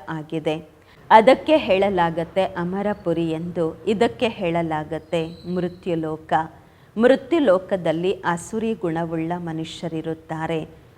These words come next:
ಅಮರ ಲೋಕದಲ್ಲಿ ದೈವಿ ಗುಣವುಳ್ಳ ಮನುಷ್ಯರಿರುತ್ತಾರೆ. ಆದ್ದರಿಂದ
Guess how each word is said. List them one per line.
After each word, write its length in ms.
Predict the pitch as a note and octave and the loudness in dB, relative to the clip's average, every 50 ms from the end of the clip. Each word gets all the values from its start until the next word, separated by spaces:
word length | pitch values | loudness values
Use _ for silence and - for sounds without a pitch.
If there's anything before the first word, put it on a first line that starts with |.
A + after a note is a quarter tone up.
| - - | -4 4
ಅಮರ 300 | - G3 G3 G3 F#3 F#3 F#3 F3 | 4 4 6 6 2 0 0 0
ಲೋಕದಲ್ಲಿ 840 | E3+ D#3+ D#3+ D#3+ - - E3 D#3 D#3+ F#3 D4 F#4 D4 G#3 F3+ F#3+ - - - - - - F3+ E3+ | 0 -2 -4 -6 -8 -8 -10 -6 -2 -2 0 0 0 0 -2 -2 -6 -12 -20 -20 -14 -8 0 4
ದೈವಿ 440 | F#3+ F#3 F#3+ G#3 G#3 G3 B3 B3 | 4 4 4 2 0 0 -2 -2
ಗುಣವುಳ್ಳ 580 | A#3 - G3+ F3+ F3+ F3+ E3+ F3 E3 E3 E3+ E3+ F3 | -2 -2 -2 -2 -2 -2 -2 -2 -2 -2 0 -2 -2
ಮನುಷ್ಯರಿರುತ್ತಾರೆ. 1300 | F3 E3+ D#3+ D#3 D#3+ D#3 - - - E3 D#3+ D#3+ D#3+ D#3+ D#3+ D#3 D#3+ - E3 D#3 D#3 D#3 D#3 D#3 D#3+ - - - - - - - - - - | -2 -4 -6 -6 -8 -8 -10 -8 -8 -6 -4 -4 -6 -6 -6 -8 -8 -6 -4 -2 -2 -2 -2 -4 -6 -10 -16 -20 -20 -20 -20 -20 -4 8 10
ಆದ್ದರಿಂದ 680 | G#3+ A3+ G#3+ F#3+ F#3+ D#4+ D#4 C#4 G3 E3+ E3+ F3 E3+ | 10 10 10 6 2 2 2 2 2 -2 -2 -2 0